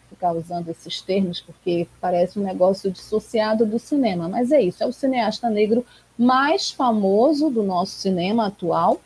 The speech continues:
né, o Jefferson D, e ele tem, é, ele não é só um cineasta apenas, não é só um realizador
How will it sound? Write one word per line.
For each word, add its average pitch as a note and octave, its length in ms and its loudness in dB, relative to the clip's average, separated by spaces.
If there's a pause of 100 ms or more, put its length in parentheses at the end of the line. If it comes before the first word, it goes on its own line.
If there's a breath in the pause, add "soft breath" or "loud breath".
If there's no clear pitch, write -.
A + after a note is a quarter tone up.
né, F3+ 280 -6 (260)
o F3+ 80 -6
Jefferson F#3 680 -2
D, G#3+ 240 4 (640)
e D#4 400 6
ele D4+ 480 6
tem, A#3+ 680 0 (100)
é, F3+ 680 0 (200)
ele G#3+ 160 2
não C#4+ 240 2
é B3+ 120 -4
só C#4+ 360 -4
um C4+ 60 -2
cineasta F3+ 760 -4
apenas, D#3 340 -10
não G3 100 -6
é A3 40 -6
só D#4 220 -6
um D#4+ 40 0
realizador F3 680 -2